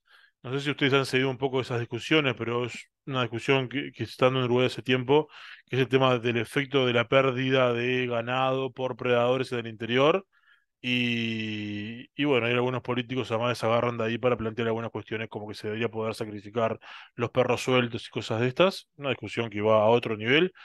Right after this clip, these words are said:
Pero sí lo que encontramos nosotros es que todos los modelos muestran cómo claramente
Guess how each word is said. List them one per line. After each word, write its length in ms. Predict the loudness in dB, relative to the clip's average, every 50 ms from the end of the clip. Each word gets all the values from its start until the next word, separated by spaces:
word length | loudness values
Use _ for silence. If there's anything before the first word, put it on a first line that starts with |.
| -20 -20 -20 -20 -12 _
Pero 260 | 0 2 2 2 2
sí 200 | 2 2 4 4
lo 80 | 6 4
que 60 | 4
encontramos 360 | 2 0 2 2 2 2 2
nosotros 400 | 0 -2 -4 -6 -6 -6 -4 -4
es 120 | -4 -4 -2
que 400 | 0 2 4 4 4 4 2 -2 _ _ _ _ _ _ _ _ _ _ _
todos 200 | 0 2 4 6
los 120 | 4 4
modelos 300 | 4 2 2 2 2 0
muestran 320 | 0 -4 -4 -4 -4 -6 -6
cómo 180 | -6 -8 -6
claramente 640 | -2 0 2 2 2 0 0 0 2 4 4 4